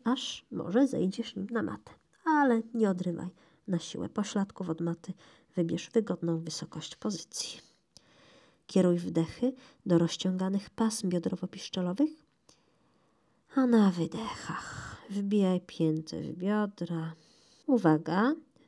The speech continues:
kieruj wdech do rozciąganych pasm biodrowo-piszczelowych, a na wydechach wbijaj pięty w biodra,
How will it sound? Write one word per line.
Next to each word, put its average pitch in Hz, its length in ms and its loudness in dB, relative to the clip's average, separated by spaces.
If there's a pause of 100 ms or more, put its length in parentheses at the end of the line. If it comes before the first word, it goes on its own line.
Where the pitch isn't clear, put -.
(240)
kieruj 247 400 8
wdech 180 560 -4
do 254 160 4
rozciąganych 170 760 0
pasm 170 380 -4
biodrowo-piszczelowych, 160 1200 -2 (1600)
a 285 140 6
na 240 180 4
wydechach 165 680 -2
wbijaj 196 460 2
pięty 170 380 -6
w 165 140 -4
biodra, 170 460 0